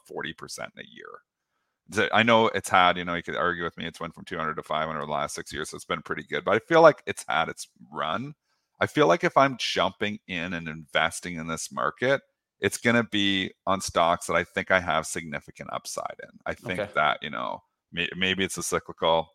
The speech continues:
Speaker 1: it's been tech, you know, I've been buying some tech stocks on pullbacks here. And I think, you know, for me to risk capital in a market that's, you know, really overvalued is what it really is, I've gotta have a lot of upside. So the positions that I've been taking, I'm not looking so much as like,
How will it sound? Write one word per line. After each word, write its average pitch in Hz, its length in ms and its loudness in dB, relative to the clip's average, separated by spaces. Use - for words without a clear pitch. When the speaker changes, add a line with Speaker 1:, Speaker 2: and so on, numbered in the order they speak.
Speaker 1:
it's 95 200 0
been 90 360 -2
tech, 76 320 -2
you - 100 -10
know, 82 140 -4
I've 82 140 0
been 82 80 -8
buying 78 320 -4
some - 120 -18
tech - 240 -4
stocks - 360 -6
on 71 100 -10
pullbacks - 560 -6
here. - 240 -4
And 95 140 4
I 92 80 6
think, 113 320 4
you 98 100 -4
know, 90 120 2
for 87 160 -6
me 101 540 0
to 90 460 -2
risk 90 460 -2
capital 85 680 0
in 87 280 -6
a 85 80 -2
market 135 380 4
that's, - 320 -10
you 110 100 -2
know, 92 80 4
really 98 400 4
overvalued 73 720 2
is 67 100 -12
what 76 160 -2
it 50 60 -6
really 76 300 -4
is, - 380 -2
I've 104 140 6
gotta 117 240 12
have 110 160 8
a 98 60 10
lot 82 360 4
of 69 120 -2
upside. - 540 -6
So 98 260 2
the 95 100 0
positions 117 460 -2
that 107 80 6
I've 95 160 6
been 82 120 -8
taking, 95 440 -2
I'm 87 100 -4
not 92 220 2
looking 90 240 -6
so 90 200 -4
much 90 220 0
as 85 180 0
like, 80 180 0